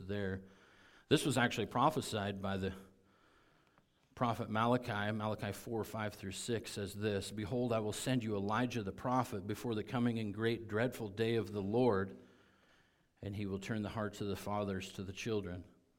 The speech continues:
and the hearts of the children to their fathers, lest I come and strike the earth with a curse." That's the passage that, that the some, or verse fifteen, that's the passage that the others were thinking of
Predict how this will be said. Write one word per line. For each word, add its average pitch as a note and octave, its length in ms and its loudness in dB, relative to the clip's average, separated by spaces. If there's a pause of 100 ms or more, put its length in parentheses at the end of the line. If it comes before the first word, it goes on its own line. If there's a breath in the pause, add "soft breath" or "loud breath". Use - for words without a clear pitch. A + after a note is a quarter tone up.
(500 soft breath)
and G2 120 -4
the F2 60 -4
hearts G2 220 -4
of G2 60 -10
the F#2+ 80 -4
children G2+ 460 -2
to G2+ 120 -6
their E2+ 140 -6
fathers, F2+ 880 -6
lest G2 300 -4
I G2 80 -4
come G2 240 -6
and F#2 80 -6
strike F#2 340 -6
the F#2 120 -6
earth F2+ 220 -4
with E2 140 -10
a - 60 -10
curse." G2 640 -8 (1000 soft breath)
That's G#2+ 300 0
the G#2+ 120 -6
passage A2 640 2
that, G2 220 0 (280 loud breath)
that G2+ 220 0 (260 soft breath)
the A2+ 340 4
some, B2+ 640 6 (560 loud breath)
or A2 200 2 (240)
verse B2 260 0
fifteen, A#2+ 540 2
that's B2 260 4
the A2+ 60 0
passage A2+ 540 0
that A#2+ 120 -2
the A#2 160 -8
others B2 400 2
were G#2 140 -4
thinking A2+ 400 -2
of G2 180 -2